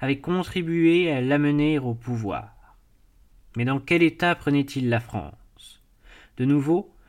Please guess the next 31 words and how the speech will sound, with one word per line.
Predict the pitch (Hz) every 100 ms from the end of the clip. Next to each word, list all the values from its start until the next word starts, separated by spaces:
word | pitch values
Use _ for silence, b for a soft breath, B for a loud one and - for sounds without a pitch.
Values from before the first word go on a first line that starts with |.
| b -
nos | 135
frontières | 156 156 - 190 190 156
étaient | 147 139
ouvertes | 147 156 156 -
à | 135
l'invasion. | 135 135 131 117 107 - _ _ _ b b b b
Au | 117
printemps, | 117 143 143 - 190 - b b -
l'enrôlement | 139 160 180 185 180 185 175
forcé | - 185 - 196 175
de | 131
trois | - - 170
cent | - 165
mille | 156 147
hommes, | 156 170 180 b b b b
ajouté | 143 147 170 - 180
à | 147
la | 139
guerre | 170 156
religieuse | 127 120 170 170 160 156 143 175 170 147 123
et |
à |
l'exécution | 123 151 160 170 180 - 175 165
de | 135
Louis | 123 127
seize, | 120 131 139 151 151 - B B B
avait | 113 123
définitivement | 123 180 175 190 180 - 160 165 165
soulevé | - 143 135 147
la | 131
Vendée, | 120 135 131 147 -